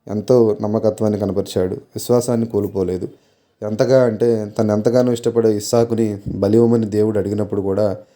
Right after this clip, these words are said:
అక్కడ కూడా అతను నమ్మకత్వాన్ని ఏమాత్రం కోల్పోకుండా తను ఎంతో ఇష్టపడ్డ కుమారుని కూడా బలి ఇవ్వడానికి సిద్ధపడ్డాడు. అక్కడ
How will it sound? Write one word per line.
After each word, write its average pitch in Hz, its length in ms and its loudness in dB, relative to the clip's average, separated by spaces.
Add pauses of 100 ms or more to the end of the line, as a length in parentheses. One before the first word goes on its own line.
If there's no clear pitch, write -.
(420)
అక్కడ 120 220 0
కూడా 131 440 2 (120)
అతను 113 400 2 (120)
నమ్మకత్వాన్ని 104 640 0
ఏమాత్రం 110 400 0
కోల్పోకుండా 98 760 -2 (160)
తను 101 140 -6
ఎంతో 101 240 -4
ఇష్టపడ్డ 113 380 0
కుమారుని 107 400 0
కూడా 104 180 0
బలి 98 180 0
ఇవ్వడానికి 98 380 -2
సిద్ధపడ్డాడు. 87 600 -6 (460)
అక్కడ 107 400 0